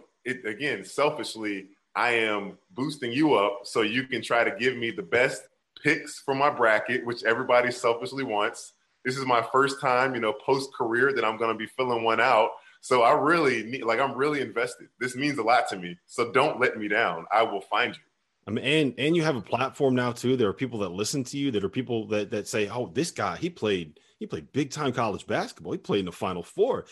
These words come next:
Speaker 2: He played pro ball. He's gonna know what he's talking about." So the pressure's on you, man. You gotta
Speaker 1: Uh, you know, I, I don't know if I know necessarily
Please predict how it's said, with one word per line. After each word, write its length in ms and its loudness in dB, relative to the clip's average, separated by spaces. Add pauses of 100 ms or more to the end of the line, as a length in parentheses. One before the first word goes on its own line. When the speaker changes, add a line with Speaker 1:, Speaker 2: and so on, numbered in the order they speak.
(120)
Speaker 2:
He 60 -8
played 300 0
pro 240 6
ball. 280 -4 (120)
He's 160 -2
gonna 160 6
know 160 8
what 80 6
he's 100 -4
talking 300 0
about." 220 -6
So 140 -4
the 180 -6 (120)
pressure's 320 -2
on 180 2
you, 60 -8
man. 240 -12 (400)
You 80 4
gotta 400 6
Speaker 1:
Uh, 40 -18 (440)
you 160 2
know, 440 4
I, 420 4 (520)
I 120 2
don't 140 2
know 120 4
if 100 -2
I 280 4
know 240 4
necessarily 840 -4